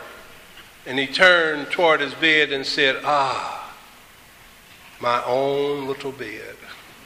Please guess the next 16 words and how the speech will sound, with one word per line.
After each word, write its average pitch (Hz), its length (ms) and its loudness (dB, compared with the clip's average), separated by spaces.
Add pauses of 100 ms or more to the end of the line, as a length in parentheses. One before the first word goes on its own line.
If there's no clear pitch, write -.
(2250)
He 190 220 6
had 175 180 6
arrived 156 720 2
at 135 100 -4
home 190 440 0
again, 117 420 -6 (1700)
where 135 160 4
he 151 200 -4
felt 127 400 -2
safe - 1040 -4 (140)
and 120 160 -8
secure 135 720 -6 (840)
and 113 160 -8 (160)
easy 151 540 -10 (1040)
and 120 180 -6
relaxed. 113 840 -8